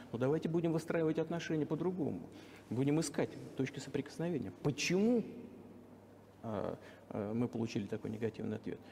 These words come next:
Это вы спросите у своих руководителей. Я же не могу за них. Я могу, могу только догадываться, почему.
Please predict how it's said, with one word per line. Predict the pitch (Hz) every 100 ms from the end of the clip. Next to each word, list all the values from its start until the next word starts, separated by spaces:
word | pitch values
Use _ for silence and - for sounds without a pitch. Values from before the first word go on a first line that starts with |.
| -
Это | 160 190
вы |
спросите | 185 - - 180 170
у | 165
своих | 160 160 156
руководителей. | 156 170 165 107 - - - - - - -
Я | 131 117
же |
не | 120
могу | 123 143 185
за | 127
них. | 95 -
Я | 135
могу, | 127 127 135 135 131 - -
могу | 127 131
только | 139 127
догадываться, | 123 131 196 196 113 107 -
почему. | - - 117 101